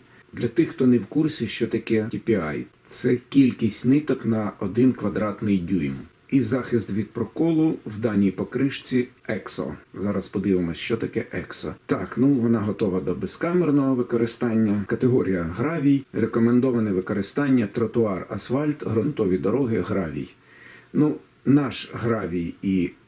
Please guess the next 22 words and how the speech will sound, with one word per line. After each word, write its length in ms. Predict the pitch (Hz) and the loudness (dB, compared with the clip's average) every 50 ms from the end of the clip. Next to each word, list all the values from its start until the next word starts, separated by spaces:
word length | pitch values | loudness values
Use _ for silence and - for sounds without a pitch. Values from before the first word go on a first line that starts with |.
| _ _ - | _ _ -8
американський 720 | - 98 98 98 92 92 - 127 139 131 - - - 113 | -4 -2 0 0 0 -2 -2 0 0 0 0 0 0 0
гравій 500 | 110 110 110 110 107 101 107 107 104 95 90 - _ - | 0 0 0 -2 -2 -2 -2 0 -2 -2 -4 -8 _ -14
дуже 420 | - 80 87 120 123 110 110 101 | -12 -6 0 0 0 0 0 -2
сильно 380 | - - - 98 90 87 85 87 | -4 -2 -2 0 0 0 0 0
відрізняється. 920 | 82 73 - 82 73 67 - 71 64 62 62 58 57 - - - - - - _ _ - | -2 -2 -4 -4 -6 -6 -6 -8 -6 -6 -8 -10 -10 -12 -14 -16 -16 -16 -18 _ _ -4
Маю 240 | - 135 143 143 139 | -2 0 2 4 4
надію, 380 | 131 127 127 113 135 151 151 143 | 4 4 4 4 6 6 6 6
що 180 | 135 - 127 | 4 2 2
вона 140 | 120 120 117 | 4 4 4
не 120 | 117 117 113 | 4 2 2
буде 220 | 107 120 110 - | 2 2 0 0
швидко 400 | - - - 104 101 - - 92 | 0 0 -2 -2 -2 -2 -4 -6
стиратися. 720 | - - - 98 87 82 71 - - 71 - - - - - - _ _ - | -6 -4 -4 -4 -2 -2 -4 -6 -8 -10 -10 -8 -8 -10 -10 -12 _ _ 0
І 140 | - 165 165 | 2 2 2
рекомендована 760 | 147 131 - 123 113 110 107 107 98 104 90 92 92 87 90 | 2 2 2 2 2 4 2 2 2 0 0 0 0 -2 -2
установка 540 | 95 - - - 135 170 185 175 - 90 - | -4 -4 -2 -2 0 0 0 -2 -2 -6 -6
спереду 720 | - - - - 139 143 147 135 123 120 117 120 123 - - - _ _ - | -6 -8 -4 -2 0 2 2 2 2 2 2 2 2 2 0 -6 _ _ -4
і 140 | - 117 120 | 0 2 2
ззаду. 560 | 101 85 - - 95 85 76 62 64 76 69 67 - _ _ _ _ _ _ _ _ _ | 2 0 -4 -4 -4 -4 -4 -6 -8 -10 -10 -10 -14 _ _ _ _ _ _ _ _ _
Що 220 | - - - 139 139 | -10 -4 0 0 0
таке 380 | 135 127 117 - 127 113 - - - | 0 0 -2 0 0 -2 -2 -2 -6
Ексо? 460 | 123 - - - - - - - | -6 -6 -6 -8 -8 -8 -6 -8